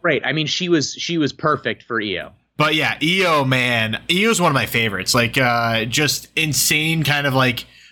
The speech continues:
Speaker 2: charisma to her. Um, a great move pool. Uh, Mauro actually calls her the Joshi Judas, which is just a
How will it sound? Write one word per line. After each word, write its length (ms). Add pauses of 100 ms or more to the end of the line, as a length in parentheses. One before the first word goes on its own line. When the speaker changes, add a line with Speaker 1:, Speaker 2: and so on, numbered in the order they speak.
(120)
Speaker 2:
charisma 720
to 180
her. 360 (420)
Um, 520
a 60
great 420
move 360
pool. 500 (720)
Uh, 300
Mauro 320
actually 300
calls 320
her 180
the 80
Joshi 600
Judas, 500
which 180
is 140
just 320 (340)
a 140